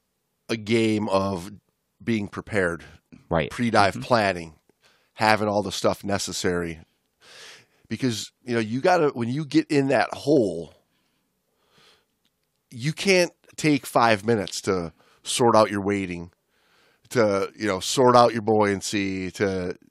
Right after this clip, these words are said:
Speaker 1: to get comfortable. Like, you gotta have all that stuff in check, taken care of, ready to go. Equipment questions and concerns, that all's gotta be squared away, because especially when you're in a group of six, eight people trying to use that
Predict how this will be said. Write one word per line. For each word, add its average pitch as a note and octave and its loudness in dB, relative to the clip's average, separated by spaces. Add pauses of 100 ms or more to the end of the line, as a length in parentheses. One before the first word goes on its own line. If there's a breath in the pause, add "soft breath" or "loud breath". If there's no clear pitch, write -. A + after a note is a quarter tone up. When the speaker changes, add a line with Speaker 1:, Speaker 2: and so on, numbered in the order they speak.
(100)
Speaker 1:
to F#2+ -4
get C3 -2
comfortable. G2 -4 (600 soft breath)
Like, G2+ -10
you C#3 -8
gotta F3 4
have G2 0
all G#2+ 6
that G#2+ 2
stuff - -2
in G#2+ -2
check, F#2 -4
taken G2+ -8
care F#2+ -2
of, F2 -6
ready F#2+ -4
to F#2 -6
go. F2+ -2 (580 soft breath)
Equipment B2 -2 (920)
questions A2 -2
and F#2+ -10
concerns, G2+ -4
that G#2+ 0
all's C3+ -2
gotta A#2+ -4
be F#2+ -10
squared G2+ -4
away, F#2+ -2
because E2+ -10
especially - -4
when A#2+ -2
you're G#2+ -2
in G2 -4
a F#2 -8
group G2+ -10
of F#2 -14 (420 soft breath)
six, - -8
eight G#2 -6
people A#2 -8
trying G#2 -4
to F2+ -8
use G2+ -6
that G2 -6